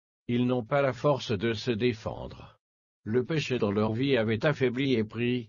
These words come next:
leur force. Le Seigneur Yahushua me montra une église d'environ cinq cents membres, et avait révélé leur réalité spirituelle. Toute cette armée n'était pas armée.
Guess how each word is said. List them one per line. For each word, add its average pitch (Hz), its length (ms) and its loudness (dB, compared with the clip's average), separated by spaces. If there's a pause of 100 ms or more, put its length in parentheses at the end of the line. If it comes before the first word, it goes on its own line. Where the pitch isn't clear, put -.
leur 117 240 2
force. - 560 -8 (520)
Le 95 140 0
Seigneur 113 440 0
Yahushua 117 600 2
me 113 140 2
montra 120 400 2
une 139 120 2
église 135 500 2
d'environ 113 680 0
cinq 139 300 0
cents 120 280 0
membres, 131 520 0 (220)
et 110 140 2
avait 123 220 4
révélé 127 540 4
leur 120 140 4
réalité 113 600 0
spirituelle. 113 1040 -2 (520)
Toute 151 220 -2
cette 151 220 -2
armée 131 340 2
n'était 117 300 0
pas 151 240 0
armée. 98 400 -2